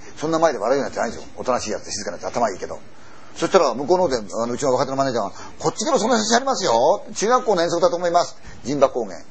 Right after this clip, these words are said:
遠足なんですけど、やっぱり一番前で旗を広げて、奴が笑ってるんですよ。一人大きくて縁がついてるの。でも、小学校の、中学校の遠足の写真ですから、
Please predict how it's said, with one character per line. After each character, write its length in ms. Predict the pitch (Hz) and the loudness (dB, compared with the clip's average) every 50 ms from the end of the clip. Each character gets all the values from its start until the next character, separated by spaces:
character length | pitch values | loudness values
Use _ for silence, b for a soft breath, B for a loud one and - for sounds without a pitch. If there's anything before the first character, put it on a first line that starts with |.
| - - - - - - - | -14 -14 -14 -14 -14 -12 -4
遠 120 | - 151 139 | -4 -2 0
足 120 | 135 135 139 | 0 0 2
な 80 | 131 | 2
ん 40 | 113 | 0
で 60 | 95 - | -2 -2
す 40 | |
け 80 | - 104 | -2 -2
ど、 200 | 113 104 85 71 - B B B B B B | -2 -2 -2 -4 -8 B B B B B B
や 80 | 180 | 4
っ 40 | 190 190 | 4 4
ぱ 100 | 196 175 | 4 0
り 180 | 139 110 82 - - | 0 -2 -6 -8 -10
一 140 | 131 - 160 | -6 -2 -2
番 120 | 156 143 | 0 0
前 120 | 135 117 101 | 0 -2 -2
で 160 | 98 95 85 - B B B | -2 -6 -8 -8 B B B
旗 280 | - 143 156 - 160 - - | 0 0 0 0 -2 -4 -4
を 80 | 104 | -10
広 240 | 95 - 120 110 110 | -8 -8 -8 -8 -6
げ 20 | 95 | -6
て、 160 | 110 95 85 - - - | -8 -8 -8 -10 -4 -2
奴 180 | 147 147 - | -2 -2 -2
が 60 | 104 | 2
笑 160 | 104 139 147 - | 2 2 2 2
っ 40 | |
て 40 | - | -4
る 60 | 131 | -8
ん 20 | 104 | -8
で 80 | 87 | -8
す 80 | - - | -10 -12
よ。 80 | - - B B B B B B | -12 -14 B B B B B B
一 180 | - - 202 | 4 6 6
人 80 | 165 139 | 6 6
大 60 | 120 | 4
き 80 | - - | -6 -10
く 60 | - | -10
て 80 | 120 | -8
縁 140 | - - - | -4 2 2
が 60 | 165 | 2
つ 60 | - - | 0 0
い 60 | - | -8
て 80 | - - | -10 -12
る 40 | - | -14
の。 60 | - - - - - - - - - - - - - - - - - - - - - 139 | -14 -14 -14 -14 -14 -14 -14 -14 -14 -14 -14 -14 -14 -14 -14 -14 -14 -14 -14 -8 2 4
で 80 | 170 165 | 4 4
も、 140 | 135 113 B B B | 4 0 B B B
小 140 | - - 196 | 2 6 6
学 140 | 226 226 220 | 6 6 4
校 160 | - 139 127 | 0 -4 -4
の、 220 | 110 101 98 90 85 - - - | -4 -4 -8 -10 -12 -12 -12 -8
中 120 | - 151 | -2 0
学 140 | 160 151 - | 0 0 0
校 80 | - 95 | -2 -6
の 80 | 98 | -4
遠 80 | 131 151 | -4 -4
足 120 | - - | -2 -2
の 60 | 156 - | -4 -4
写 100 | 131 113 | -4 -4
真 100 | 131 135 | -2 -4
で 80 | 120 | -4
す 60 | - | -2
か 80 | - 95 | -2 0
ら、 180 | 101 104 82 | 2 2 0